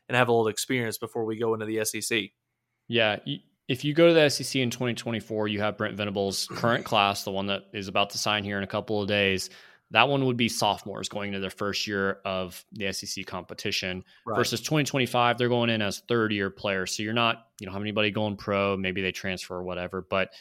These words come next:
Speaker 2: one of the highest ranked classes that we'll have had in a long time be going into their third year.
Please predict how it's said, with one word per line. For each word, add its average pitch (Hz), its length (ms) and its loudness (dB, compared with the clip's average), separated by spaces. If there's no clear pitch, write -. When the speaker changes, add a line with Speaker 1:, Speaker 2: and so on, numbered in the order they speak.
Speaker 2:
one 120 100 2
of 117 60 4
the 107 60 0
highest 120 520 6
ranked 110 220 0
classes 101 420 0
that 98 120 -4
we'll 95 160 -4
have - 80 -12
had 104 180 0
in 98 60 -6
a 92 60 -6
long 90 240 -4
time 107 480 0
be 104 120 -4
going 104 200 -2
into 98 140 -4
their 92 140 -4
third 98 340 -4
year. 90 380 -6